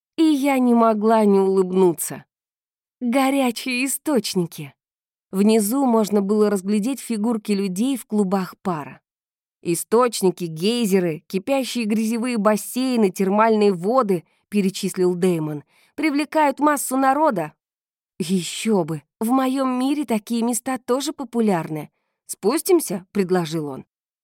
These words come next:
Мне очень хотелось туда, только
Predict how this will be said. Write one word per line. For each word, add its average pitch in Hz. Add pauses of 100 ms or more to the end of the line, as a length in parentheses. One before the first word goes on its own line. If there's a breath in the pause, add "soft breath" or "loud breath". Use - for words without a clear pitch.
(240)
Мне 254 (160)
очень 233
хотелось 196
туда, 226 (160)
только 247